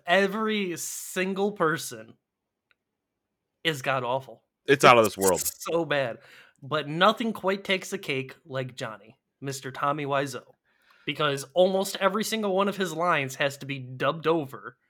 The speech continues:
Speaker 1: and it lines up horribly, and it always sounds fucking weird.
Speaker 2: Yeah,
Speaker 1: But
Speaker 2: it's so
Speaker 1: because he
Speaker 2: fucking
Speaker 1: can't
Speaker 2: weird.
Speaker 1: talk loud enough on set like everyone else because
Speaker 2: <laughs>
Speaker 1: he's a fucking zombie. And I'm saying
Speaker 2: Y-
Speaker 1: all,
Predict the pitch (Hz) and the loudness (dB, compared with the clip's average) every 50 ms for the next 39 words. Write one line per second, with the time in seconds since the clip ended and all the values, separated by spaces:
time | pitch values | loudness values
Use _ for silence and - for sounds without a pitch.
0 | _ _ _ _ _ _ - 143 143 139 135 127 131 147 151 170 185 175 175 175 | _ _ _ _ _ _ -6 -4 -4 -2 -2 0 2 4 4 4 4 2 2 0
1 | 160 - 165 170 175 175 165 160 165 170 175 156 139 135 127 139 156 160 165 165 | 0 0 0 0 2 2 0 0 0 -2 0 0 -2 -2 0 2 2 2 2 2
2 | 160 - 175 170 160 147 - - - 156 156 156 170 165 143 131 156 165 139 123 | 0 0 0 0 0 -2 -6 -6 -4 -4 -4 -4 -6 -8 -6 -6 -4 -4 -4 -4
3 | 123 123 127 - - 170 185 208 214 170 139 143 147 - - 214 196 - 180 180 | -6 -8 -10 -10 -6 -2 0 0 0 0 -2 -2 -4 -4 -4 -4 0 2 4 4
4 | 170 185 185 175 165 160 165 190 185 214 180 120 98 185 175 143 - 165 160 170 | 4 2 -2 -2 -4 -2 -2 -2 0 0 0 2 4 4 2 2 0 2 2 4
5 | 170 165 160 160 160 156 - 165 156 147 139 - - 185 185 160 143 135 131 151 | 4 2 2 0 0 0 0 0 -2 -2 -2 -2 0 0 0 0 0 -2 -2 -4
6 | 143 139 143 135 127 131 131 156 180 175 143 - 147 135 - 143 139 135 131 127 | -4 -4 -4 -4 -4 -2 0 2 2 2 2 0 -6 -4 -2 -2 -2 -2 -2 -6
7 | 104 - - - 156 147 139 135 131 131 - - 147 135 - 165 147 135 - 143 | -8 -10 -10 -10 -10 -8 -8 -8 -8 -8 -8 -6 -6 -4 -4 -4 -4 -4 -6 -8
8 | 139 135 131 135 156 185 175 135 117 110 110 127 - _ _ _ _ _ _ _ | -6 -4 -2 0 0 0 -2 -4 -8 -14 -20 -20 -20 _ _ _ _ _ _ _
9 | _ _ _ _ _ _ _ _ _ _ _ _ _ _ - - - - - _ | _ _ _ _ _ _ _ _ _ _ _ _ _ _ -12 -12 -12 -14 -18 _
10 | - - - _ _ _ - - - _ _ _ _ _ _ _ _ _ _ _ | -20 -20 -20 _ _ _ -18 -18 -18 _ _ _ _ _ _ _ _ _ _ _
11 | _ _ _ _ _ _ _ _ _ _ - - 190 247 247 254 233 208 190 180 | _ _ _ _ _ _ _ _ _ _ 2 4 4 4 6 6 4 6 6 6
12 | 170 170 165 160 160 | 6 6 6 6 4